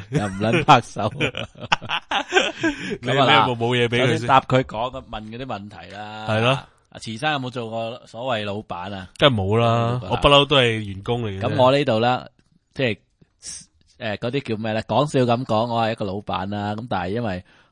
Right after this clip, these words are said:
Speaker 1: 我哋個行業特色啊，基本上
Speaker 2: 個體戶係嘛？
Speaker 1: 個體戶嚟，即係衰啲講呢，就係自雇，<laughs> 自雇人士。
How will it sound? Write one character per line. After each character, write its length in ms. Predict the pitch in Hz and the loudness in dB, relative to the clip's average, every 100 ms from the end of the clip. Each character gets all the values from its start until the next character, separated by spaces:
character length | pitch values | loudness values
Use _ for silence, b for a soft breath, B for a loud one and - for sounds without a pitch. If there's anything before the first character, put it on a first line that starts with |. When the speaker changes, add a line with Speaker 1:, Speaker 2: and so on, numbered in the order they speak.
| - | -10
Speaker 1:
我 140 | 120 | -4
哋 60 | 135 | -2
個 80 | 131 | -2
行 300 | 107 92 95 | -4 -6 -4
業 100 | 104 | -6
特 180 | - 101 | -4 -8
色 160 | - - - | -6 -10 -8
啊， 200 | 95 90 | -8 -8
基 160 | - 147 | -8 -8
本 220 | 113 131 | -4 -4
上 260 | 123 92 92 | -2 -2 -2
Speaker 2:
個 200 | - 147 | 4 6
體 80 | 147 | 8
戶 120 | 143 | 6
係 260 | 127 113 107 | 4 2 2
嘛？ 60 | |
Speaker 1:
個 180 | 110 117 | 2 0
體 80 | 117 107 127 | 0 -4 -4
戶 340 | 101 98 98 | -8 -8 -8
嚟， 140 | 90 _ _ - | -10 _ _ -4
即 80 | 151 | 0
係 140 | 117 | 0
衰 160 | - 143 | 0 -2
啲 180 | 139 143 | -2 -6
講 200 | 107 104 | -2 -2
呢， 100 | 117 | -2
就 100 | 113 | -4
係 80 | 98 - | -4 -6
自 200 | 104 98 | -12 -12
雇， 180 | - 110 107 - 123 | -6 -2 -2 -2 -4
<laughs> 320 | 170 202 165 | 0 0 0
自 380 | 135 135 139 - | 0 0 2 0
雇 80 | 143 | 0
人 240 | 107 104 | -2 -4
士。 360 | 110 - 113 | -8 -6 -6